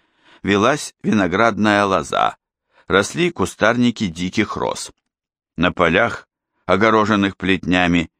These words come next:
росли жито, овес, ячмень, конопля, лён, кукуруза. Можно было разглядеть даже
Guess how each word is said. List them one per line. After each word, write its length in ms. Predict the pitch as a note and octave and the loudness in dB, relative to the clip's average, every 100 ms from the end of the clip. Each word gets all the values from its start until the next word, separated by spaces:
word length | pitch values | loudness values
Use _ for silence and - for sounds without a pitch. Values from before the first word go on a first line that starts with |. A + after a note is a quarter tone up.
| _ _ _ - | _ _ _ -2
росли 540 | G2 A2 - F#2 F2 | 0 0 0 0 0
жито, 640 | C2+ G2 F#2 E2+ F#2 G2+ G#2 _ _ _ | 0 0 0 2 2 0 -2 _ _ _
овес, 680 | - F#2 F2+ F2 G#2 - - | 0 2 2 2 0 -6 -10
ячмень, 760 | F#2+ F#2+ F#2+ - E2+ E2+ F2+ F#2+ | -4 -2 -2 0 2 2 0 0
конопля, 840 | G#2+ F#2+ E2+ - B1 E2 F#2 G#2 _ _ _ | 0 2 0 -2 -2 0 0 -2 _ _ _
лён, 500 | - D#2+ F2+ G2+ G#2 _ | -4 0 2 0 -2 _
кукуруза. 760 | G#2+ G2 G#2+ G2+ D#2+ C2+ - - _ _ _ _ _ _ - | -4 -2 0 0 0 -4 -8 -10 _ _ _ _ _ _ -4
Можно 360 | D3 F#3+ F3+ | 0 0 0
было 260 | D3 D#3+ D3 | 0 0 2
разглядеть 600 | C3 A2 G#2+ G#2+ C3+ B2+ | 0 0 0 0 0 0
даже 460 | F#2+ A2 G#2 F#2+ | 2 2 2 0